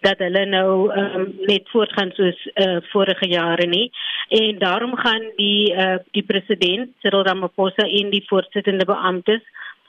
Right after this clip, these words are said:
gaan net voordat hy, ehm, by die nasionale vergadering instap, gaan hulle 'n paar kerse, ehm, aansteek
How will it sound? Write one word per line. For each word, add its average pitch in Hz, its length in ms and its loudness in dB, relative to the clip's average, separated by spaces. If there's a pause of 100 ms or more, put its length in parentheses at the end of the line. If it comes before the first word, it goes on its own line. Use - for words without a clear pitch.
gaan 214 300 0
net 233 220 0
voordat 269 500 2
hy, 196 500 2
ehm, 185 420 0 (640)
by 202 100 4
die 202 100 0
nasionale 190 440 0
vergadering 202 520 -2
instap, 240 520 0 (640)
gaan 233 320 0
hulle 208 280 2
'n 208 120 -4
paar 214 280 0
kerse, 226 600 0
ehm, 190 360 0 (100)
aansteek 214 640 -4